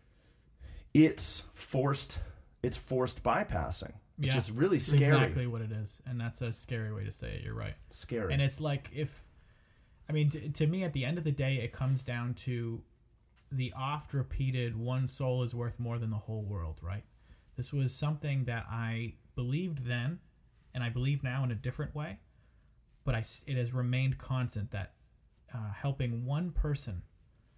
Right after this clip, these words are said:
Speaker 2: you know, helping one person cope with suffering, heal, become whole, and really start to crush life, that is worth more than the whole world. So if that's your, if that's your driving philosophy,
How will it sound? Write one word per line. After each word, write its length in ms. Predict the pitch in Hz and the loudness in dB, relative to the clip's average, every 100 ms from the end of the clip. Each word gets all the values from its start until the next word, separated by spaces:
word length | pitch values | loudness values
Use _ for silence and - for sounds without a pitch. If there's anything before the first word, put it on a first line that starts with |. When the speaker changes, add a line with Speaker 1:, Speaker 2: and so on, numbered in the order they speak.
| - - - - | -20 -20 -12 -6
Speaker 2:
you 80 | |
know, 60 | 117 | -4
helping 500 | - 135 127 113 123 | -2 0 0 0 0
one 340 | 139 147 160 147 | 2 2 0 0
person 560 | 139 139 - 123 120 - - - - - | 0 0 0 -2 -2 -6 -16 -20 -20 -4
cope 320 | 147 135 135 | 0 0 0
with 140 | 123 | -4
suffering, 580 | - 131 - 120 110 107 - - - - | -2 -4 -2 -2 -2 -4 -8 -16 -14 -12
heal, 560 | - 147 131 113 139 - - - - | -4 0 2 2 -4 -10 -18 -18 -4
become 360 | 139 - 156 147 | -2 -2 2 2
whole, 500 | 120 143 135 120 104 - | 2 2 2 2 -2 -4
and 240 | 127 123 | -2 2
really 220 | 143 135 | 4 4
start 280 | 131 135 120 | 2 -2 -4
to 60 | - | -4
crush 360 | - 123 - | -2 -2 -2
life, 320 | 127 117 110 - | -4 -4 -4 -4
that 160 | 139 | -2
is 140 | 135 135 | -2 0
worth 200 | 131 127 | 0 0
more 160 | 120 | -2
than 100 | 117 | -2
the 60 | 113 | -2
whole 220 | 117 117 | -2 -2
world. 240 | 120 110 98 - - - | -2 -4 -6 -12 -20 -4
So 160 | 143 | 0
if 100 | 127 | 2
that's 380 | 139 165 - - | 2 -2 -2 -4
your, 400 | 147 131 123 127 - - - - - - - - - - - | -2 0 -2 -4 -10 -20 -20 -20 -20 -20 -20 -20 -20 -20 -20
if 100 | - | -10
that's 220 | 147 147 156 | -8 -4 -2
your 120 | 127 | -2
driving 840 | 87 113 117 123 135 139 139 131 | -2 -4 -2 0 0 2 2 0
philosophy, 840 | - 107 110 147 - 113 - 92 | -2 -6 -4 -6 -8 -10 -8 -8